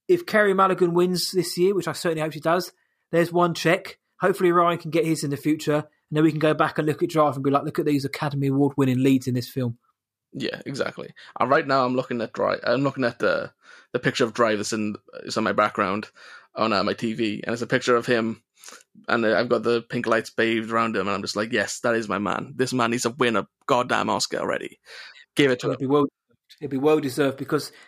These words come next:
Speaker 1: he, the dude can act as well. So hopefully, fingers crossed, uh, our boy Ryan gets it at some point. Uh, if, if, if they gave out Oscars for being hunky, him and Ant
Speaker 2: Oh.
Speaker 1: would be tied.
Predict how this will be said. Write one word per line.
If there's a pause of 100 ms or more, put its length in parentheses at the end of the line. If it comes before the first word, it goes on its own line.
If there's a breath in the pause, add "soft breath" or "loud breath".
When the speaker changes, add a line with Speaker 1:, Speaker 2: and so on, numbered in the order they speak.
Speaker 1:
he,
the
dude
can
act
as
well.
So (220 loud breath)
hopefully,
fingers
crossed, (380 soft breath)
uh, (240 soft breath)
our
boy
Ryan
gets
it (180)
at
some
point. (320 soft breath)
Uh,
if,
if,
if
they
gave
out
Oscars
for
being
hunky, (640)
him
and
Ant
Speaker 2:
Oh.
Speaker 1:
would
be
tied.